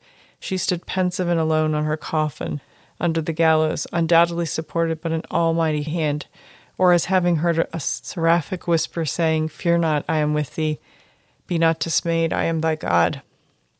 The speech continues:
Now all arrangements being made, the executioner on one side and the sheriff or some other one on the other took the horse by the reins and drove him forward.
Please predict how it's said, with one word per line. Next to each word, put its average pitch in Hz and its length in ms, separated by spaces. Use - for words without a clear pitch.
Now 170 140
all 185 200
arrangements 175 540
being 160 280
made, 156 220
the 151 100
executioner 160 640
on 147 120
one 156 160
side 160 300
and 151 120
the 147 40
sheriff 160 420
or 170 40
some 165 260
other 156 240
one 151 160
on 151 140
the 151 100
other 151 200
took 180 240
the 190 100
horse 180 260
by 185 140
the 175 100
reins 165 320
and 160 140
drove 156 260
him 170 140
forward. 147 520